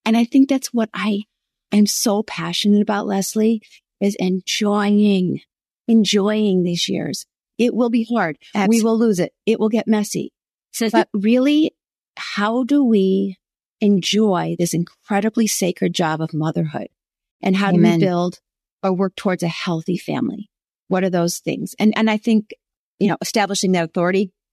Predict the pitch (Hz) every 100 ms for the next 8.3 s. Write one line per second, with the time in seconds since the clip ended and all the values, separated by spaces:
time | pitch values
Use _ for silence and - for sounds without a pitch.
0 | _ _ 170 - 190 170 170 175 175 160
1 | 165 160 160 170 185 214 - _ _ _
2 | _ 196 196 165 - 185 - - 147 147
3 | - _ _ - 202 226 170 160 - -
4 | _ 240 269 226 320 269 - 349 370 370
5 | 277 247 214 208 - 247 226 - _ _
6 | _ - 226 - 330 370 330 285 247 -
7 | 240 240 220 208 - 208 208 196 196 226
8 | 240 190 196